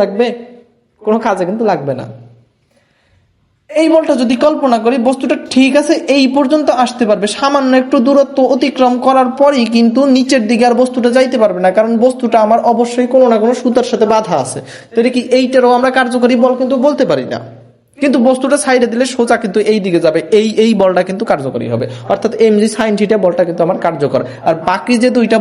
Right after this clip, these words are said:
বল আছে, এরা কিন্তু আপাতত কোনো প্রকার কার্যকরিতা ভূমিকা পালন করছে না, কারণ এই বল দুইটা তো কোনো কাজেই লাগতেছে না। আমি যখন বস্তুটা ছাড়বো, তখন বস্তুটা আর এই দিকে যাবে না, বস্তু তো এই দিকেই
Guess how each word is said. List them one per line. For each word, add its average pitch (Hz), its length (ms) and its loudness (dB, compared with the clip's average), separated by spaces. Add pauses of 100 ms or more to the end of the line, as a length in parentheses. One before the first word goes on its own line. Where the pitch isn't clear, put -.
বল 233 120 4 (140)
আছে, 214 180 -4 (280)
এরা 180 180 4 (100)
কিন্তু 185 200 -2 (120)
আপাতত 165 340 -2 (120)
কোনো 226 140 2 (120)
প্রকার 170 260 0 (120)
কার্যকরিতা 165 640 -2 (440)
ভূমিকা 175 360 0 (120)
পালন 156 220 0 (100)
করছে 254 300 -2
না, - 80 -12 (460)
কারণ 233 160 2 (180)
এই 262 80 4 (100)
বল 233 160 4
দুইটা 233 220 0
তো 233 100 0
কোনো 226 180 -4
কাজেই 240 320 2
লাগতেছে 247 420 -2
না। 135 40 0 (300)
আমি 220 160 2
যখন 254 160 2 (120)
বস্তুটা 247 360 0
ছাড়বো, 240 340 2
তখন 240 140 0 (100)
বস্তুটা 240 300 0 (120)
আর 233 60 0 (180)
এই 277 140 4
দিকে 240 200 2
যাবে 202 180 2
না, 185 120 4
বস্তু 226 220 -8
তো 277 100 2
এই 240 100 2
দিকেই 269 200 0